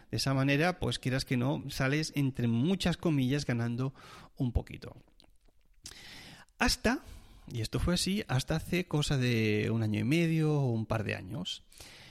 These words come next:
que navegando por internet, pues me encuentro con, con un artículo que decía que ha salido una nueva plataforma con la cual tú haces, em,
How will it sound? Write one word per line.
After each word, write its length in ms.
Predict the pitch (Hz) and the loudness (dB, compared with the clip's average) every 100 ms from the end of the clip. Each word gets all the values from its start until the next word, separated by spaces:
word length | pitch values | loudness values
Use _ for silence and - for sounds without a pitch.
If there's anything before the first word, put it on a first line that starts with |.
| - - - - | -20 -20 -20 -12
que 540 | - 143 135 135 127 120 | -2 2 2 4 4 4
navegando 480 | 117 117 113 123 | 4 2 2 2
por 140 | 131 147 | 2 0
internet, 520 | 156 175 170 180 196 | 2 0 0 0 -2
pues 220 | - 139 131 | -2 -2 0
me 80 | |
encuentro 500 | 113 107 110 110 143 | 0 0 0 2 0
con, 680 | - 107 101 98 101 101 127 - _ _ _ - | 0 0 0 -2 -4 -6 -8 -14 _ _ _ -6
con 600 | 120 113 107 104 104 107 | -2 0 0 0 -2 -2
un 140 | 107 | 0
artículo 540 | 107 - 175 170 196 269 - _ _ _ _ _ _ _ - - - | 0 -2 0 2 0 -2 -10 _ _ _ _ _ _ _ -20 -20 -8
que 100 | - | -4
decía 320 | 117 - 143 | -4 0 0
que 80 | - | 2
ha 40 | 104 | 0
salido 280 | 110 117 | 2 2
una 120 | 123 120 | 2 2
nueva 180 | 123 | 2
plataforma 680 | 123 156 190 208 190 190 240 - - - - - - - | 2 0 2 2 2 0 -2 -8 -20 -20 -20 -20 -20 -10
con 180 | - 131 | 0 2
la 100 | 120 | 2
cual 380 | - 147 107 95 | 2 2 2 0
tú 140 | 117 | -2
haces, 840 | 117 - 104 104 - - - - - - - | -2 -2 -4 -4 -6 -6 -6 -10 -16 -20 -16
em, 880 | - 107 107 104 104 104 107 98 | -8 -4 -4 -4 -4 -6 -8 -8